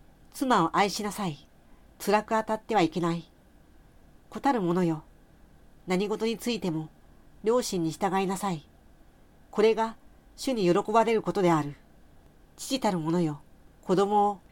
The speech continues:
苛立たせてはいけない。心がいじけるかもしれないから。しもべたる者よ、何事についても肉による主人に従いなさい。人にへつらおうとして目先だけの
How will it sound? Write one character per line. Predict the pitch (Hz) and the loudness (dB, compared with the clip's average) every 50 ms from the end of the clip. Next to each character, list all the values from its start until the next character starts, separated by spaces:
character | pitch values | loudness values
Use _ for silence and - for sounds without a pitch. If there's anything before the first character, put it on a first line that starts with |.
| _ - - | _ -8 -2
苛 | 202 202 214 | 2 4 6
立 | 220 240 233 | 6 6 6
た | 254 262 | 4 4
せ | 254 214 | 2 2
て | 180 185 165 | 2 2 4
は | 151 | 4
い | 151 143 | 2 2
け | - 165 | 0 0
な | 160 156 | 0 0
い。 | 165 160 147 - - - - - - - - - - _ _ - - _ - - - - - | 0 -2 -4 -10 -20 -20 -20 -20 -20 -20 -20 -20 -20 _ _ -20 -20 _ -20 -20 -20 -20 -20
心 | - - 175 - 254 269 277 | -18 -8 -2 0 2 2 4
が | 214 185 | 4 4
い | 170 165 | 2 2
じ | - 175 | 0 -2
け | - 220 | -2 -2
る | 180 | -2
か | - - 180 | -2 -4 -4
も | 170 160 | -2 0
し | - 165 | 2 2
れ | 170 | 2
な | 175 175 | 4 2
い | 175 | 0
か | 170 - 156 | 0 -2 -4
ら。 | 139 147 - - - - - - - - - - - - - - - - - - - | -6 -8 -12 -20 -20 -20 -20 -20 -20 -20 -20 -20 -20 -20 -20 -20 -20 -20 -20 -20 -20
し | - - - 214 | -12 -8 -6 -4
も | 226 254 | -2 0
べ | 277 294 | 0 0
た | 277 220 | 0 0
る | 190 170 | 0 0
者 | 160 160 175 180 | 0 0 2 2
よ、 | 160 151 151 - - - - - - - - - - - _ - - - - - - - | 0 0 -4 -8 -16 -20 -20 -20 -20 -20 -20 -20 -20 -20 _ -20 -20 -20 -20 -20 -14 -6
何 | 170 175 175 208 | -4 -2 -2 0
事 | 196 226 220 226 | -2 -2 -2 -2
に | - 220 | -4 -4
つ | - - 247 | -4 -4 -6
い | 226 185 | -4 -2
て | 185 165 | -2 -4
も | 151 147 147 - - _ _ _ _ - - | -4 -6 -8 -14 -20 _ _ _ _ -16 -8
肉 | - 170 170 - 269 | -6 -6 -4 -2 -2
に | 277 247 196 | -2 0 2
よ | 175 | 2
る | 160 160 | 2 2
主 | - - 208 | 0 -2 -4
人 | 170 190 180 156 147 | -2 -2 -2 -2 -4
に | 135 139 143 - - - - | -6 -10 -12 -14 -18 -20 -20
従 | - - - 180 170 185 185 | -10 -6 -4 -2 -2 0 0
い | 180 | 0
な | 175 175 | -2 -2
さ | - - 180 | -4 -4 -6
い。 | 151 147 - - - - - - - - - - - - - - - - | -6 -8 -12 -18 -20 -20 -20 -20 -20 -20 -20 -20 -20 -20 -20 -20 -20 -20
人 | - - - 226 220 | -20 -10 -6 -6 -4
に | 220 233 | -4 -4
へ | - 220 214 | -4 -4 -4
つ | - 240 | 0 2
ら | 254 247 254 | 4 4 4
お | 247 233 | 4 2
う | |
と | - 170 165 | 0 -2 -4
し | - | -2
て | - - 165 165 160 - - - - - - - - - | -2 -2 -2 -2 -4 -8 -18 -20 -20 -20 -20 -20 -10 -8
目 | 175 180 | -6 -4
先 | - 254 254 277 | -4 -4 -2 -2
だ | 254 - | -2 -2
け | 185 - 202 | 0 0 0
の | 170 151 151 | 0 0 -2